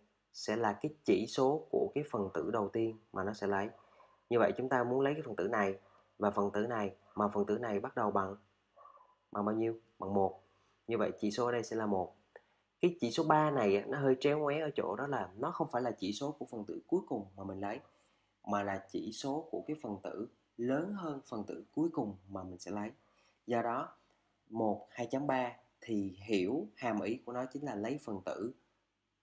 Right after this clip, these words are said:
một và phần tử hai, đúng không? Lấy phần tử này, phần tử một, thứ một và phần tử thứ hai. Ở đây là phần tử thứ không nha. Rồi, bây giờ chúng ta muốn lấy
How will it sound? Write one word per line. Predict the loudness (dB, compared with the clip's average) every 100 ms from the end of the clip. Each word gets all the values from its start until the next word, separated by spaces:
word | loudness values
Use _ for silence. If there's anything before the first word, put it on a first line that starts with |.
| _
một | 0 2 0 -12 _ _ _ _ _ _ _
và | -4 -2 -6
phần | -10 -10
tử | -8 -8 -10 _
hai, | -6 -2 -2 -4 -12 _ _ _ -10
đúng | -6
không? | -6 -8 _ _
Lấy | -12
phần | -10 -8
tử | -6
này, | -4 -6 -10 _ _ _ _ _ -20
phần | -12
tử | -8
một, | -6 -6 -8
thứ | -6
một | -4 -4 -6 -14
và | -14
phần | -16
tử | -20 -14
thứ | -8
hai. | -8 -8 _ _ _ _
Ở | -4
đây | -2
là | -2
phần | -6
tử | -8
thứ | -8
không | -4 -4 -4
nha. | -10 -14 _ _ _ _ _
Rồi, | -8 -8 -10 _ _ _ -4
bây | -2
giờ | -2 -6 -14 -20 -20 _
chúng | -8
ta | -4 -4
muốn | -4 -4
lấy | -4